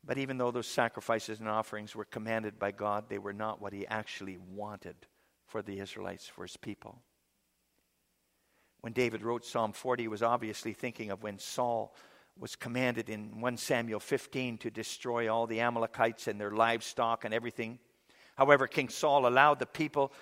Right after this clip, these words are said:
to take the best animals of the Am-, from those Amalekites, take the best animals for themselves, and he left King Agag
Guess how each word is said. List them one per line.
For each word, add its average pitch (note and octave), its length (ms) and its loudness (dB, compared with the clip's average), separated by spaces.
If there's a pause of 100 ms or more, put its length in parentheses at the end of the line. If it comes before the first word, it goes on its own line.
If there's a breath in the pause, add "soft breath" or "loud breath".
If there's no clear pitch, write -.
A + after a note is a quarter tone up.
(100)
to A#2+ 80 -12
take - 240 4
the B2+ 80 6
best D3+ 400 6
animals D3+ 520 4
of C3 120 4
the B2+ 160 -4
Am-, D3 200 6
from C3 280 -2
those C3 220 2
Amalekites, C#3+ 680 2 (640 loud breath)
take F3 180 6
the C3+ 80 4
best D#3+ 340 6
animals D#3 380 8
for C#3+ 200 2
themselves, D3+ 640 6
and B2+ 120 2
he C#3+ 120 0
left D#3+ 320 6
King E3+ 360 4
Agag E3 640 8